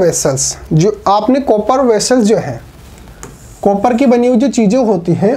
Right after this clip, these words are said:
उनके ऊपर जो है आपने देखा होगा कि ये जो है वो बिल्कुल उनकी जो चमक होती है वो गायब हो जाती है एक time के बाद। Being cleaned with lemon or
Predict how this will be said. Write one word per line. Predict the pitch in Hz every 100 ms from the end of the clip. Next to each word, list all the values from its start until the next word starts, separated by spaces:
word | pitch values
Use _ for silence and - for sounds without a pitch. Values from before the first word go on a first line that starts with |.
| 277
उनके | 233 233 262
ऊपर | 254 262 247
जो | 233
है | 170 190
आपने | 202 202 233
देखा | 196 180 202
होगा | 202 175 190
कि | 202 226
ये | 247
जो | 220 220
है | 180
वो | 196 247
बिल्कुल | 208 233 226 285 320 - - - - - - - - - - - -
उनकी | 214 226
जो | 285
चमक | - 254 285
होती | 277 185 170
है | 139 160
वो | 208 294 311 - - - - - - - -
गायब | 220 254 233
हो | 185
जाती | 147 139 147
है | 170
एक | 208 170
time | 180 151
के | 139 147
बाद। | 101 - - - - - - - - - - - - - - - - - - - - - - - - - - 151 156
Being | 262 320 349 427 - - -
cleaned | 269 262 240 262 269 - 175
with | 226 254 277
lemon | 240 226 233 277 294 -
or | 208 208